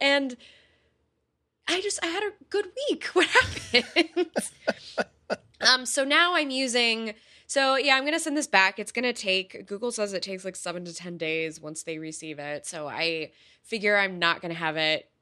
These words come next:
Speaker 1: for about two or three weeks. I'm just kind of factoring in, I won't have it for a while. So I switched to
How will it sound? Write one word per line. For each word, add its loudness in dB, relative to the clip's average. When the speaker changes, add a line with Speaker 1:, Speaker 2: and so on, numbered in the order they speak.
Speaker 1:
for -10
about -2
two -8
or -6
three -8
weeks. -10
I'm -14
just -14
kind -10
of -16
factoring -10
in, -14
I -12
won't -8
have -6
it -12
for -16
a -12
while. -10
So 0
I 4
switched -2
to -2